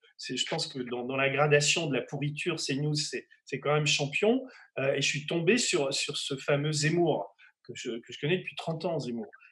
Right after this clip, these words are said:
Et, et là, Zemmour, enfin, j'avais jamais suivi attentivement l'émission, et là, je suis tombé justement au lendemain des, des manifs.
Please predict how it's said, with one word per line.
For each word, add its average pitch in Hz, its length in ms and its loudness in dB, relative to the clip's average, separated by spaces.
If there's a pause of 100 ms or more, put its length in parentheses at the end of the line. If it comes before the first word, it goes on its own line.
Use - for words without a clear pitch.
(100)
Et, 139 360 -4
et 139 40 -2
là, 240 380 2
Zemmour, 175 480 4
enfin, 117 280 -2 (280)
j'avais 156 300 4
jamais 180 260 6
suivi 175 380 2
attentivement 139 580 2
l'émission, 147 540 0 (280)
et 127 60 2
là, 170 100 6
je 180 80 4
suis - 140 -2
tombé 160 300 2
justement 196 440 4
au 185 120 6
lendemain 170 480 6
des, 160 180 4
des 151 140 2
manifs. 151 380 2